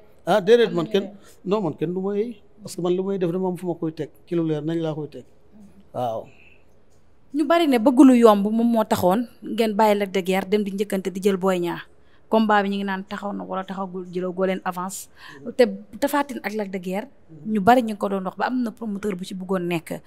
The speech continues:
Speaker 2: Li tax yéen ngeen dem xaaru ko, da ngeen a yaakaar ne fee moo gën a yomb wala?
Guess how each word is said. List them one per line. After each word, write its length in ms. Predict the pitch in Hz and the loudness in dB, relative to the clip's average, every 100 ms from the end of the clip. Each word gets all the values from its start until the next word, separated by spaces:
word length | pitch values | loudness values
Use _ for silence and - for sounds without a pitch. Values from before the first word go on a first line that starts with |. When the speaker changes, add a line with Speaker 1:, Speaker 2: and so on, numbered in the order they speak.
| - - - | -20 -20 -6
Speaker 2:
Li 80 | 339 | 2
tax 160 | 370 | 2
yéen 260 | 277 208 196 | 2 -2 -2
ngeen 160 | 202 196 | -4 -4
dem 140 | 190 | -4
xaaru 240 | - 190 175 | 0 0 2
ko, 100 | 190 | 2
da 80 | 190 | 2
ngeen 120 | 262 | 2
a 40 | 285 | 2
yaakaar 260 | 277 240 | 2 0
ne 60 | 214 | 0
fee 100 | 226 | -2
moo 140 | 220 | -2
gën 120 | 202 185 | -4 -2
a 40 | |
yomb 200 | 185 254 | -2 0
wala? 200 | 277 175 | -2 -4